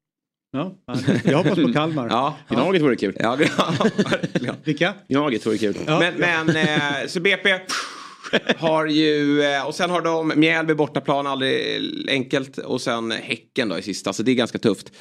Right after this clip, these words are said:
Speaker 2: A I K kommer ju fixa det, de har, eh, bra schema. S-, sen att man är som supporter är bara orolig och, och trött på det här året, det, det gör ju att man... Ja, men de, de kommer lösa det, men, men, eh, det blir,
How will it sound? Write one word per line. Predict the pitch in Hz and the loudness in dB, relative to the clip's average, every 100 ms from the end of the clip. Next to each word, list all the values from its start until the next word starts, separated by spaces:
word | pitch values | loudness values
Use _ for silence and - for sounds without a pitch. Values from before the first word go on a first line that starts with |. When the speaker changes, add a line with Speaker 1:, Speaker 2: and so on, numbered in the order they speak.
| - - _ | -20 -20 _
Speaker 2:
A | - 131 | 2 2
I | 131 | 0
K | 131 123 | -2 0
kommer | - 120 107 | 2 2 2
ju | |
fixa | 117 92 - 101 | 0 -2 -2 0
det, | 95 | 0
de | 87 95 | -2 -4
har, | 87 80 | -4 -4
eh, | 78 71 50 50 - - 50 | -4 -6 -8 -14 -8 -6 -6
bra | 98 101 101 101 | -6 -2 0 0
schema. | - 98 90 90 82 57 50 - | -2 -2 -2 -4 -4 -6 -6 -8
S-, | - - | -10 -10
sen | - 98 | -6 -4
att | 95 - | -4 -4
man | 95 | -6
är | 92 | -4
som | 98 | -6
supporter | 87 95 101 98 - | -8 -6 -4 -4 -4
är | 90 | -2
bara | 90 | -2
orolig | 90 92 90 87 87 | 0 0 0 0 0
och, | 87 - | -2 -6
och | - | -8
trött | 113 95 - | -4 -6 -6
på | - | -8
det | 90 | -6
här | 92 85 | -4 -2
året, | 90 87 90 | -2 -2 -2
det, | 92 | -4
det | 87 92 | 0 0
gör | 87 | 0
ju | 87 | -4
att | 87 | -6
man... | 90 - _ _ - - _ _ _ _ _ _ _ _ | -10 -12 _ _ -20 -20 _ _ _ _ _ _ _ _
Ja, | - | 0
men | 165 | 2
de, | 180 160 | 2 2
de | 180 | 2
kommer | 185 165 | 2 4
lösa | 156 143 147 | 2 2 0
det, | 135 | 2
men, | 147 139 | 0 4
men, | 147 143 143 143 | 4 4 4 4
eh, | 139 135 135 131 127 127 123 110 85 78 73 | 4 2 0 0 -2 -2 0 0 -2 -4 -2
det | 127 139 | 2 2
blir, | 147 156 147 | 4 4 4